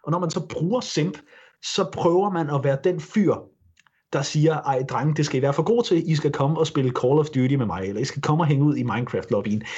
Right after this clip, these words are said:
eller et eller andet. Så uanset om man vil det eller ej, så bruger man et ord,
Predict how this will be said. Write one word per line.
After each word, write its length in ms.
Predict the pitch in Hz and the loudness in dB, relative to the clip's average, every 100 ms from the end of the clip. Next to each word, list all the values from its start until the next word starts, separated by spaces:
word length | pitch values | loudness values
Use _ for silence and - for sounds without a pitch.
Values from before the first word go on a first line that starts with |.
| - - | -12 0
eller 220 | 139 143 180 | 2 4 4
et 160 | 175 | 4
eller 140 | 156 120 | 4 2
andet. 180 | 139 - - - | 0 -2 -14 -8
Så 200 | - 165 160 _ _ | -2 -2 -4 _ _
uanset 420 | 202 240 202 208 185 | 2 4 2 0 0
om 60 | |
man 180 | 156 123 | 0 2
vil 140 | 151 | 2
det 120 | 202 156 | 2 2
eller 140 | 143 | 2
ej, 260 | 113 123 - - - | 0 -4 -6 -16 -10
så 160 | - 165 - _ _ _ _ | -6 -6 -8 _ _ _ _
bruger 280 | - 165 190 | 0 4 4
man 260 | 180 165 143 | 2 2 4
et 140 | 139 - | 2 0
ord, 360 | 196 131 95 | -2 -2 -4